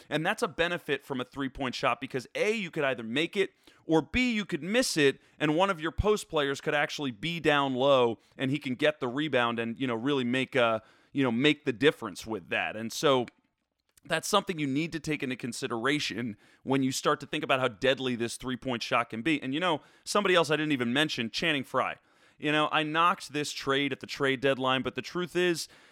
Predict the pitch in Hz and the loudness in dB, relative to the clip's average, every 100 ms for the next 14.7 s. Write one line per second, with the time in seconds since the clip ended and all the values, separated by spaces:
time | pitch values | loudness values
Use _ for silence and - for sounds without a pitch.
0 | _ 180 - 226 214 175 143 - 175 156 | _ -6 0 0 0 2 2 0 -2 2
1 | 143 135 127 117 - 135 120 120 113 107 | 4 4 2 -8 -2 0 0 -2 -4 -4
2 | 117 131 170 156 - 165 151 - 131 - | -4 -4 -4 -6 -4 -2 -2 -6 -6 -2
3 | 147 147 - 131 123 127 123 120 113 113 | -2 -2 -4 0 2 2 0 -4 -4 -8
4 | - 175 180 151 117 110 101 98 98 _ | -6 -4 -2 -2 -2 -4 -6 -10 -12 _
5 | _ 120 123 113 110 107 - - 196 196 | _ -6 -2 0 -2 -4 -12 -4 2 2
6 | - 214 196 147 - 143 131 - 131 123 | 2 0 0 -2 2 4 4 0 2 4
7 | 120 - 117 117 123 151 185 185 185 104 | 2 0 -2 0 -2 -6 -2 0 0 -4
8 | - - 135 143 - - - 160 160 151 | -6 0 2 0 -12 -18 -4 -2 -2 0
9 | 160 156 151 - 165 165 139 156 160 143 | 2 4 4 2 0 2 0 -2 -4 -8
10 | 135 127 110 - 123 127 131 120 123 120 | -4 -4 -4 -2 2 4 4 2 -2 0
11 | 117 107 95 120 131 131 143 139 - _ | 2 0 0 2 2 2 0 -4 -20 _
12 | _ 156 143 143 180 185 147 117 135 131 | _ -2 -2 -2 0 2 2 2 0 2
13 | 127 - - 151 139 117 - - 139 123 | 2 -2 -6 -2 -2 -2 -2 6 6 6
14 | 113 131 127 123 120 113 | 2 0 2 0 0 -2